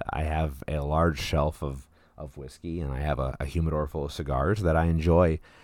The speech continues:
with my friends, and I enjoy sampling those things. And we we kinda screwed up the marketing in the beginning of, of, of this podcast, 'cause I still have family who asks me,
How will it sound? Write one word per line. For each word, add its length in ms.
with 220
my 100
friends, 500
and 120
I 80
enjoy 340
sampling 540
those 180
things. 400
And 160
we 240
we 140
kinda 240
screwed 280
up 120
the 60
marketing 440
in 60
the 80
beginning 520
of, 140
of, 300
of 280
this 160
podcast, 680
'cause 100
I 120
still 260
have 240
family 440
who 180
asks 440
me, 260